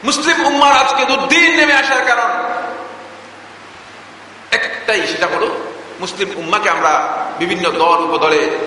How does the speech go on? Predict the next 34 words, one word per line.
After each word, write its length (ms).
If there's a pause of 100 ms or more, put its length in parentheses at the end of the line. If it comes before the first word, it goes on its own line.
(140)
বিভিন্ন 360
গ্রুপে, 760
বিভিন্ন 320
মাযহাবে, 840
বিভিন্ন 320
মাসলাকে, 840
বিভিন্ন 300
তরিকায় 580 (300)
আমরা 180
মুসলিম 300
উম্মাকে 300
কি 80
করেছি? 340
বিভক্ত 500
করে 160
দিয়েছি। 360 (1400)
এখন 180 (100)
আপনি 220
যে 200
তরিকার, 720 (420)
আমি 280
যেহেতু 320
আপনার 320
তরিকার 300
অনুসরণ 380
করি 160
না, 80 (320)
আপনি 200
মনে 180
করেন 200
যে 380
সাইফুল্লাহ 420
ভাইয়ের 320
তরিকার 600